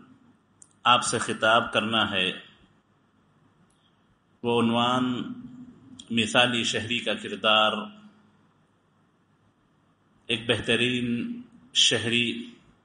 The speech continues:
اس کے کیا اخلاق ہونے چاہیے، اس کے کیا عادات و اطوار ہونے چاہیے، اپنے شہر کو لے کر کے، اپنے محلے کو لے کر کے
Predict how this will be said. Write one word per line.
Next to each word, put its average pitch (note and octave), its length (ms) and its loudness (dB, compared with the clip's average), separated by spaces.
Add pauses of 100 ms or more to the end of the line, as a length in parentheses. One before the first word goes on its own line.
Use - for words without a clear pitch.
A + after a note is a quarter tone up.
(880)
اس B2 140 0
کے B2+ 100 0
کیا A2 240 4
اخلاق A2 500 4
ہونے G#2 240 0
چاہیے، G2+ 680 -2 (400)
اس G#2 120 -10
کے G#2+ 180 0
کیا G#2 240 4
عادات G#2+ 340 2
و G#2 60 0
اطوار G#2+ 420 2
ہونے G#2 320 -2
چاہیے، G2 560 -2 (1400)
اپنے A#2+ 280 0
شہر B2 380 2
کو A#2+ 100 0
لے A2+ 160 0
کر A2+ 260 -2
کے، A2 320 0
اپنے G#2+ 260 -6
محلے A2 420 -2
کو A#2 120 -6
لے A2 140 -2
کر G#2 200 -4
کے G#2 400 -2